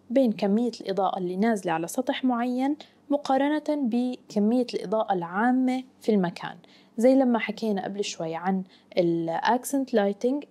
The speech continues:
قلنا إنه ال-، السطوع أو ال-، كمية الإضاءة اللي نازلة على ال-، مثلا التمثال بتكون تقريبا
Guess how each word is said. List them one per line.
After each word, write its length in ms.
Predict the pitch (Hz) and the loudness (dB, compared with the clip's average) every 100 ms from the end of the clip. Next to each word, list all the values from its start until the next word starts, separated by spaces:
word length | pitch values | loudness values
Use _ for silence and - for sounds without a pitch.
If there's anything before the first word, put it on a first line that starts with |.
| _ | _
قلنا 360 | - 240 208 - | 2 4 4 2
إنه 240 | 196 196 | -4 -4
ال-، 120 | 196 - - | -6 -6 -6
السطوع 760 | 185 175 - 208 254 269 285 | -4 -4 -6 -2 4 4 4
أو 180 | 196 185 | 0 -2
ال-، 280 | 180 180 202 | -6 -8 -10
كمية 280 | 202 202 233 240 | -2 0 0 0
الإضاءة 400 | - 202 208 190 | -2 -2 0 -2
اللي 180 | 185 185 | -4 -2
نازلة 340 | 208 208 180 | -2 -2 -6
على 280 | 160 180 175 - - _ - | -6 -4 -4 -10 -20 _ 0
ال-، 460 | 190 175 165 165 165 | 2 2 -2 -6 -8
مثلا 300 | 185 190 180 | -4 -2 -2
التمثال 840 | 170 - 214 202 190 233 240 302 339 - _ 214 | -4 -2 0 0 2 0 2 2 0 -8 _ 0
بتكون 400 | 233 - 285 285 | 0 0 0 0
تقريبا 520 | 269 262 262 233 | -4 -2 0 0